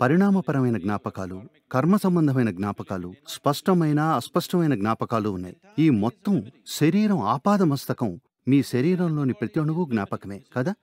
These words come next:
మీ నుండి ఒక కణాన్ని తీసుకుని మిమ్మల్ని పూర్తిగా తయారు చేయొచ్చు. మీ తల్లిదండ్రులు మిమ్మల్ని అలాగే తయారు చేశారు. ఒకే ఒక కణం నుండి మీరిలా తయారయ్యారు.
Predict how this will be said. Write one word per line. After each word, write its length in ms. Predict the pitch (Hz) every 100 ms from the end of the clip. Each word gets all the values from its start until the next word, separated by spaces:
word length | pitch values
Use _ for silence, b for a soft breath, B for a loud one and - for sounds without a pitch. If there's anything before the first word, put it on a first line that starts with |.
| _ _ _ _ _ _ _ _ _ _
మీ 140 | 127 165 143
నుండి 180 | 190 214
ఒక 160 | 143 127
కణాన్ని 340 | 120 175 160 120
తీసుకుని 380 | 110 - 107 131 143
మిమ్మల్ని 320 | 131 131 123 139
పూర్తిగా 360 | 160 196 180 -
తయారు 260 | 113 117 -
చేయొచ్చు. 340 | 101 92 - - -
మీ 100 | 156 165
తల్లిదండ్రులు 560 | 131 156 196 196 156 139 127
మిమ్మల్ని 260 | 123 113 107
అలాగే 260 | 165 175 127
తయారు 200 | 104 - 107
చేశారు. 340 | - 95 - _ _ _ _ 113
ఒకే 240 | 127 240 233
ఒక 140 | 170 131
కణం 220 | 117 131 147
నుండి 220 | 123 107 90 - -
మీరిలా 240 | 131 117 107
తయారయ్యారు. 480 | 101 95 95 90